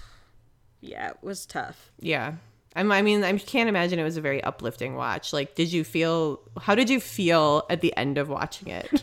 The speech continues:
Speaker 2: <laughs>
Speaker 1: I was pissed because his neighbor made some, she called the police, like,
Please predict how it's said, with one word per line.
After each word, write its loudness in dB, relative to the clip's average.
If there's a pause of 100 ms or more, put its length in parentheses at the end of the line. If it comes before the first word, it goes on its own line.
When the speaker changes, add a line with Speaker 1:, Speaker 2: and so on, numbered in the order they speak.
(120)
Speaker 2:
<laughs> 6
Speaker 1:
I 12
was 8
pissed 4
because 2 (180)
his 2
neighbor 2
made 2
some, -2 (340)
she -2 (540)
called 0
the 2
police, -6
like, -4